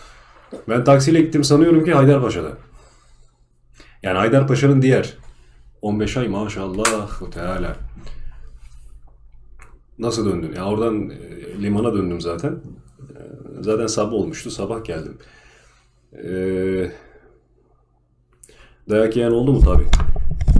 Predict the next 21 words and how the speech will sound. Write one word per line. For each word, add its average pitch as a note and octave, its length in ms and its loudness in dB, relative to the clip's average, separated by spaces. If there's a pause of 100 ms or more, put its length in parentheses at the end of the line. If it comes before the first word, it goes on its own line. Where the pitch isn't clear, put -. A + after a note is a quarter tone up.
(280)
E, - 320 -10
ş-, - 360 -12 (1200)
sanıyorum E3 400 4
ki C#3+ 100 2
ben C3+ 100 4
Haydarpaşa'nın D3+ 640 2
diğer D3 220 2
kapısında B2+ 400 -2
falan. C3+ 300 -2 (760)
Ta F#3 220 0
Fatih'e F3 400 2
kadar C#3 200 0
gittim C3 260 -2
Küçükçekmece'den E2+ 680 -8
taksiyle. - 400 -12 (1600)
Ya G#2+ 100 -4
arıyorlar. C3+ 400 4 (640)
"Abi G#2+ 200 4
Haydarpaşa C3+ 560 6
değil, E3 120 8
Ambarlı'dayız." B2 800 4